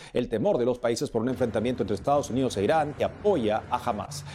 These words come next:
y la presión sobre el primer ministro israelí para una posible negociación que libere a cerca de cuarenta rehenes.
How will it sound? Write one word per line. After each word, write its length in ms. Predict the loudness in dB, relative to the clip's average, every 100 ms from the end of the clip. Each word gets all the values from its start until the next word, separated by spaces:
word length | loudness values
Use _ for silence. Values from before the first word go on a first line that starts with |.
| 0
y 60 | 2
la 100 | 2
presión 320 | 2 4 4
sobre 180 | 4 2
el 60 |
primer 180 | 2 0
ministro 300 | 2 2 2
israelí 460 | 2 2 4 2 2
para 240 | 2 2
una 220 | 0 -2
posible 340 | -2 2 2 4
negociación 580 | 2 0 0 2 2
que 80 | 2
libere 300 | 2 4 4
a 40 | 2
cerca 300 | 0 2 2
de 100 | 2
cuarenta 360 | 0 0 0
rehenes. 480 | 2 2 0 -6